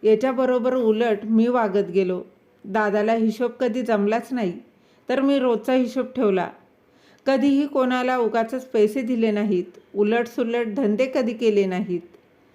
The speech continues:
आई, आया आणि अशा कितीतरी गोष्टी केल्या जेणेकरून माझं आयुष्य हे सुखकर झालं.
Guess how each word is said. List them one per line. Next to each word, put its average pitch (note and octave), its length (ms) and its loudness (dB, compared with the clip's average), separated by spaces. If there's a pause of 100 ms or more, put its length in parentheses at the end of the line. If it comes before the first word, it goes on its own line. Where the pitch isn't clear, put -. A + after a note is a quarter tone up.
(340)
आई, G#3+ 420 0
आया G#3+ 500 2
आणि G#3+ 500 -2
अशा G#3+ 340 -2
कितीतरी D4 600 -2
गोष्टी A#3+ 360 -4
केल्या G#3 460 0
जेणेकरून A3 640 0
माझं G#3+ 300 -2
आयुष्य G3+ 520 0
हे A3 180 -2
सुखकर A#3 520 -4
झालं. G#3+ 320 -4